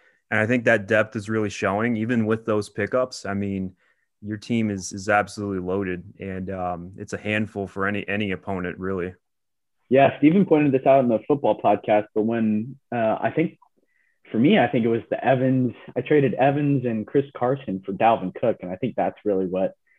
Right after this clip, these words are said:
Speaker 2: separated my year, if you, if you look at it. Just getting away from a couple guys who tend to get banged up and getting a guy like Dalvin is, um, super nice. But yeah, I mean, you got lucky with two trades, really. Like, trades can, you flip a coin on most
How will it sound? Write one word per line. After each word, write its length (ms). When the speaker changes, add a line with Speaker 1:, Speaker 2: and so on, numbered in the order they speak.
Speaker 2:
separated 460
my 160
year, 300
if 180
you, 200
if 160
you 80
look 200
at 160
it. 180
Just 140
getting 160
away 280
from 140
a 40
couple 260
guys 280
who 60
tend 260
to 60
get 220
banged 280
up 220
and 220
getting 240
a 80
guy 240
like 240
Dalvin 500
is, 60
um, 420
super 240
nice. 240
But 120
yeah, 120
I 80
mean, 180
you 80
got 120
lucky 240
with 180
two 120
trades, 400
really. 260
Like, 300
trades 280
can, 320
you 220
flip 180
a 40
coin 280
on 140
most 180